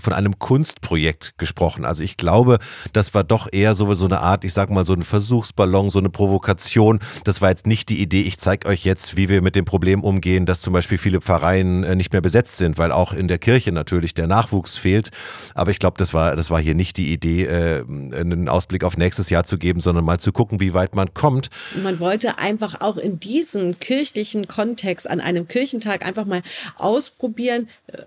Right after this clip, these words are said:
Speaker 2: inwieweit die K I es sozusagen in die Kirche schafft.
Speaker 1: Und wenn ich mit, vielleicht mit meiner Kritik dann auch einfach schon mal, äh, rauskommen darf,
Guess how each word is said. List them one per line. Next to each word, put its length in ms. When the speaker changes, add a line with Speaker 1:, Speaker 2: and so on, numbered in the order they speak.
Speaker 2:
inwieweit 580
die 100
K 200
I 240
es 180
sozusagen 500
in 140
die 100
Kirche 380
schafft. 400
Speaker 1:
Und 360
wenn 220
ich 160
mit, 200
vielleicht 200
mit 100
meiner 240
Kritik 320
dann 140
auch 120
einfach 300
schon 160
mal, 160
äh, 140
rauskommen 640
darf, 280